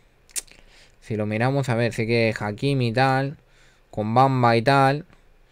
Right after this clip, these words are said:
Bueno, tampoco está muy caro, yo digo que está bien en calidad-precio, lo único que hay que cambiarle, que compensa más de M C O, por lo menos a nivel de, de la, mm, de la liga. A nivel de nacionalidad, vamos a ver.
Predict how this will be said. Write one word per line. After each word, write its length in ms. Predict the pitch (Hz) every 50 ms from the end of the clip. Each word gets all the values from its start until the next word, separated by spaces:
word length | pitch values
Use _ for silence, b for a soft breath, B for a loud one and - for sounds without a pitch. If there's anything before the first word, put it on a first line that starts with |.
| b b b b -
Bueno, 120 | 156 131
tampoco 280 | 107 101 113 120 139 147
está 140 | - - 135
muy 140 | 117 104
caro, 220 | 95 110 110 101 92
yo 60 | 95
digo 160 | 110 117 120
que 60 | 117
está 180 | 113 - - 120
bien 120 | 113 113
en 80 | 113 110
calidad-precio, 560 | 107 107 107 107 104 104 107 120 120 123 127
lo 100 | 113 113
único 180 | 117 123 123 120
que 60 | 120
hay 140 | 117 117 113
que 40 | 110
cambiarle, 520 | 104 107 107 110 117 117 120 127 139 135 - b b b b b b b b -
que 100 | 123 117
compensa 360 | 113 113 117 127 135 131 156
más 140 | 139 139 139
de 60 | 135
M 140 | 131 131 123
C 120 | 120 -
O, 120 | 139 139 135
por 100 | 139 127
lo 80 | 123
menos 200 | 123 135 139 135
a 60 | 143 131
nivel 240 | 127 127 131 139
de, 580 | 139 139 127 123 117 113 110 110 107 107 107 104 107
de 120 | 110 110
la, 440 | 110 110 107 104 104 104 101 101 101
mm, 540 | 101 101 101 101 101 101 101 101 95 113 113
de 120 | 107 107 107
la 140 | 107 104 107
liga. 320 | 113 113 104 90 87 - b b b b b b b b b b b b b - -
A 100 | 120 110
nivel 240 | 117 123 139 156
de 120 | 165 165 156
nacionalidad, 840 | 156 147 135 - 160 147 147 143 139 143 147 160 170 170 175 190 220 - - - - - - - - - - - - _ _ - - _ _ - - - - - - - - - - - - - 123
vamos 260 | 127 127 131 123 120
a 120 | 131 123
ver. 280 | 120 135 143 156 170